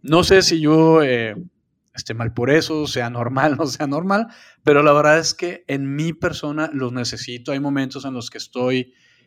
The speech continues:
en alguna fiesta, en alguna reunión, o desde que estaba más chavo, no cuando era chavo, sino cuando estaba más joven, este, pues estaba en alguna fiesta o algo así,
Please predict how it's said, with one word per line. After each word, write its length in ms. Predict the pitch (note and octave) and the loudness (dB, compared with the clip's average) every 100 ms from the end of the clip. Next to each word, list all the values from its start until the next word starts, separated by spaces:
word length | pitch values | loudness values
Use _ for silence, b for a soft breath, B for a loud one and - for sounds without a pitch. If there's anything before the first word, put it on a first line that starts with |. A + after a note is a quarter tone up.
| - | -6
en 180 | A#2+ B2+ | -4 -2
alguna 280 | B2+ B2 | 0 0
fiesta, 480 | A#2 B2+ D3 D3 - | -2 0 2 0 -4
en 60 | B2+ | -10
alguna 260 | A#2+ B2+ | -6 -4
reunión, 580 | A#2+ A2+ A#2+ C#3 D3 C#3+ | -2 -4 -4 -2 0 0
o 80 | B2+ | -2
desde 180 | A#2 A2+ | -2 -4
que 60 | |
estaba 560 | - C#3 C#3+ D3 A#2+ - _ _ _ _ _ | -4 0 2 4 2 -2 _ _ _ _ _
más 520 | C3 C#3 C#3+ D3+ - - | -10 -4 -2 -2 -6 -2
chavo, 560 | C3+ C3 C3+ D#3+ E3 _ _ | 2 4 2 0 -6 _ _
no 120 | - B2+ | -14 -8
cuando 260 | D3 C#3 | -6 0
era 160 | C3+ B2+ | 0 0
chavo, 340 | - B2+ C3+ | -2 -2 -2
sino 220 | C3+ C3 | -8 -10
cuando 200 | A#2 - | -12 -14
estaba 300 | A#2+ C3 B2+ | -10 -6 -4
más 440 | B2+ B2+ C3+ C#3+ C#3 | -4 -4 -4 -4 -8
joven, 500 | - C#3 C#3 C#3 - _ _ _ _ _ | -6 -4 -4 -8 -14 _ _ _ _ _
este, 800 | - E3+ - - - C3 B2 A#2+ _ | -4 -2 -2 -6 -4 -2 -2 -6 _
pues 160 | D#3 C3 | 0 0
estaba 220 | - F3 | 4 4
en 80 | G3 | 6
alguna 260 | F#3 G3 | 4 4
fiesta 340 | F#3 F#3 F#3 F#3+ | 4 2 4 4
o 60 | |
algo 160 | F3+ F3+ | 6 4
así, 340 | F#3+ B3 C#4 | 2 -2 -6